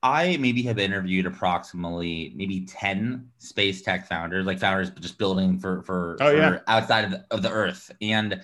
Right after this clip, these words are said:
Speaker 1: I still, you know, every time I talk to one, my mind get, is blown about just w-, you're talking about satellites, you're talking about, like, inner orbit. What, oh my gosh, like, can you kinda walk me through,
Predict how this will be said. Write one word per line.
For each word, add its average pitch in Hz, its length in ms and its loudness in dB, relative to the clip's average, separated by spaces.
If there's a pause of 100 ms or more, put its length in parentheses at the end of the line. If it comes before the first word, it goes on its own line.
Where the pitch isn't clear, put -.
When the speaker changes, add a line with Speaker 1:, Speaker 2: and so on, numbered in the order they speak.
(520)
Speaker 1:
I 143 120 6
still, 185 840 0
you 123 160 0
know, 110 280 2
every 147 220 2
time 147 180 0
I 123 60 4
talk 104 300 0
to 107 80 -8
one, 95 200 0
my 110 140 2
mind 120 320 2
get, - 160 -6
is 117 160 -4
blown 107 420 0
about 87 460 -2 (220)
just 117 240 -6
w-, 107 340 -6
you're 127 160 -2
talking 160 220 -2
about 117 160 0
satellites, 135 720 0
you're 131 80 -4
talking 127 280 0
about, 117 200 2
like, 92 260 -6
inner 123 320 0
orbit. 120 500 2
What, 135 200 2
oh 139 120 0
my 117 220 0
gosh, 117 320 0
like, 107 120 -4
can 139 80 -4
you 147 60 -4
kinda 240 160 2
walk 113 400 2
me 123 160 -2
through, 110 520 -2